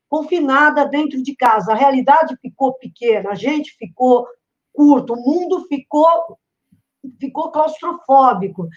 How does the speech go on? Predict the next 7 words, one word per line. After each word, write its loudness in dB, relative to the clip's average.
E -2
quando 2
você -8
sai 2
pra 0
rua, 2
eventualmente, -4